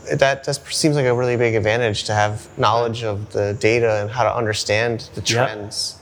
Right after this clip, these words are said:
Speaker 2: Yeah, that's right. Right.
Speaker 1: So, so then you've, so then your experience at Microsoft with Bing and then in the catalog department at Amazon, you're able to use that.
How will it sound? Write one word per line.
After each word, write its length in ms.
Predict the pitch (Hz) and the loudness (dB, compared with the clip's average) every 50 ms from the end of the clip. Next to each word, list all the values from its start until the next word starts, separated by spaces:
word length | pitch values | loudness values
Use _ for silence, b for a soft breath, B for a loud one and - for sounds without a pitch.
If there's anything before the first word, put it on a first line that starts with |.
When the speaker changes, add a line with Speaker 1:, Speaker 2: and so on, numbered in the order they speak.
| - - | -20 -8
Speaker 2:
Yeah, 180 | - 110 113 117 - - - | -4 -2 -2 -2 -4 -6 -8
that's 180 | - 113 - - | -8 -8 -2 -2
right. 180 | 127 123 120 - - - - - - - - - - - | -2 -2 -2 -6 -10 -20 -20 -20 -20 -20 -20 -20 -12 -6
Right. 220 | 135 117 117 - - - - - - B B B B B B | -4 -4 -4 -6 -10 -14 -20 -20 -20 B B B B B B
Speaker 1:
So, 600 | - - - 139 127 117 117 113 110 113 113 B B B B B B B | -8 -2 2 2 4 4 2 2 0 -2 -4 B B B B B B B
so 220 | B - - 151 131 | B 0 2 2 4
then 240 | 123 127 120 117 117 | 4 4 2 2 2
you've, 340 | 120 117 113 110 - - - | 0 0 -2 -2 -4 -10 -12
so 300 | - - - 113 123 120 | -8 0 2 2 2 4
then 280 | 110 117 113 113 113 107 | 4 2 2 2 2 2
your 160 | 113 113 113 | 2 4 2
experience 640 | 113 113 - - - 139 143 139 131 123 120 - - | 2 0 -2 2 4 4 4 4 2 0 -2 0 2
at 200 | 107 104 101 - - - - - - - - | 2 2 2 -2 -10 -20 -20 -20 -20 -4 0
Microsoft 480 | 127 123 113 120 - - 113 110 - - | 2 2 2 0 2 2 0 0 2 -2
with 160 | 110 110 - | -2 2 4
Bing 320 | 117 117 113 113 113 110 | 4 4 4 4 2 2
and 160 | 104 104 104 | 0 2 2
then 260 | 107 104 104 104 - - - | 2 2 0 -2 -4 -4 -4
in 80 | 117 | -2
the 80 | 107 104 | -2 -2
catalog 480 | - - 123 107 110 107 104 104 107 - | 0 0 0 2 2 2 0 0 -2 -4
department 480 | 101 87 - - 107 110 110 98 101 | -8 -4 0 0 2 2 2 0 0
at 140 | 101 - - - - - - | -2 -2 -4 -8 -16 -14 -4
Amazon, 640 | - 123 127 131 131 120 110 113 110 110 110 110 104 | -2 0 2 2 0 2 2 2 2 2 0 -2 0
you're 260 | - 123 120 113 113 | 2 2 4 4 4
able 300 | 113 117 113 107 104 104 | 2 2 2 0 -2 -2
to 460 | - - - 117 110 107 104 98 101 - | -2 -2 -2 0 2 2 2 0 0 0
use 260 | 120 127 127 120 117 | 0 0 0 0 2
that. 340 | 113 110 107 107 101 92 - | 2 2 2 2 0 -4 -10